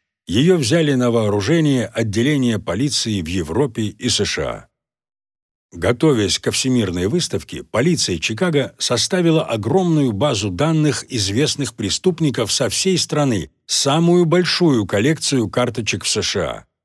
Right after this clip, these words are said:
Но в эту галерею негодяев не попал Генри Говард Холмс,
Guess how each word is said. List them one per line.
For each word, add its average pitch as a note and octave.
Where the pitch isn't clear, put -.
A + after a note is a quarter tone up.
Но G#2+
в D3+
эту E3
галерею C3+
негодяев G#2
не G#2+
попал C3+
Генри C#3+
Говард B2
Холмс, A2